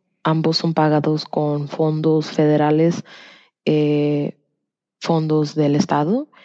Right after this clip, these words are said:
La diferencia es de que TennCare, el límite de ingresos es más bajo y el límite de ingresos de Cover Kids es más alto. Um,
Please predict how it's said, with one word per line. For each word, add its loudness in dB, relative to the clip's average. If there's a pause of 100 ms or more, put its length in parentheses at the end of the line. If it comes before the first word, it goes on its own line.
(640)
La 2
diferencia 2
es -2
de -4
que -4
TennCare, 0
el 0
límite 0
de 0
ingresos 0
es 0
más -2
bajo -4 (640)
y 0
el 4
límite 2
de 4
ingresos 0
de -2
Cover -2
Kids 0
es -4
más -4
alto. -4 (600)
Um, -2